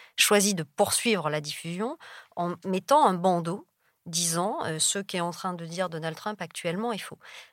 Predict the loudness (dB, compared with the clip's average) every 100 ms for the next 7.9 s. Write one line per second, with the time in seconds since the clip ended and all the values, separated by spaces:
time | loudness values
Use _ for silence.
0 | _ -2 -2 0 2 4 6 4 4 2
1 | 2 -2 _ _ -2 4 4 4 2 2
2 | 2 -2 -6 -12 -16 -14 0 4 6 6
3 | 2 -6 -10 -4 -2 4 6 8 8 8
4 | 6 6 6 6 4 0 0 0 2 0
5 | 0 2 4 2 2 2 2 0 0 -2
6 | -2 0 2 2 2 0 -2 0 0 0
7 | -2 -2 -4 -6 -6 -4 -6 -10 -14